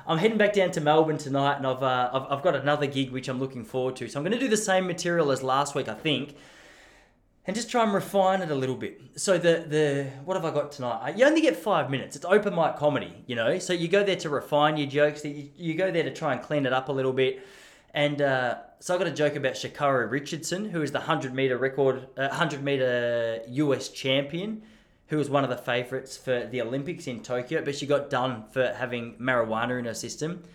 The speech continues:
which the perform-, uh, the, the U S anti-doping agency said was a performance-enhancing drug. Um, and so my joke there is, like, marijuana, performance-enhancing drug.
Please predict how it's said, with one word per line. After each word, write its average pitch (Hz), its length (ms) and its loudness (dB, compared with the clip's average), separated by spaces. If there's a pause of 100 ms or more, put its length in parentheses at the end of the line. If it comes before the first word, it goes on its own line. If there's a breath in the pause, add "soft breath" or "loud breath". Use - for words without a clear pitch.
(260 loud breath)
which 135 220 -6
the 131 40 -2
perform-, 135 460 0
uh, 113 280 -4
the, 117 220 -2
the 131 120 -6
U 127 180 2
S 107 120 -6
anti-doping 120 580 -2
agency 107 360 -6
said 107 200 -6
was 113 100 -4
a 110 60 -6
performance-enhancing 113 920 -4
drug. 113 320 -2 (640 loud breath)
Um, 131 460 -2 (800)
and 143 340 -2
so 160 100 0
my 143 120 4
joke 160 260 2
there 120 220 0
is, 113 120 -6
like, 120 220 -6
marijuana, 143 580 2
performance-enhancing 139 880 -4
drug. 110 320 -4